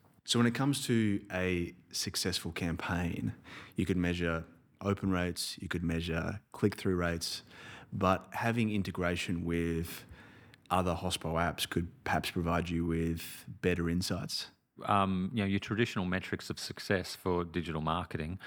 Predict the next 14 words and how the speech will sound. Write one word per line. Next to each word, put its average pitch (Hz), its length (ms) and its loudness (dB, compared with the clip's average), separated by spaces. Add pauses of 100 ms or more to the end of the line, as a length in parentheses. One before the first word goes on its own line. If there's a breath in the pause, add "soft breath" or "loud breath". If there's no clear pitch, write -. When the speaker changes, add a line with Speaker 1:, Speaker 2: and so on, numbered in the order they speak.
(240 loud breath)
Speaker 2:
your 87 480 2 (140)
audience 90 380 0
delivery, 90 520 -2
your 82 160 -4
time 87 340 -2
of 85 100 -2
opens, 95 440 -2
your 90 160 -4
open 85 320 -2
rates, 90 380 0
your 85 80 -2
click-throughs, - 680 -2 (800 loud breath)
all 98 160 2
standard. 90 460 -2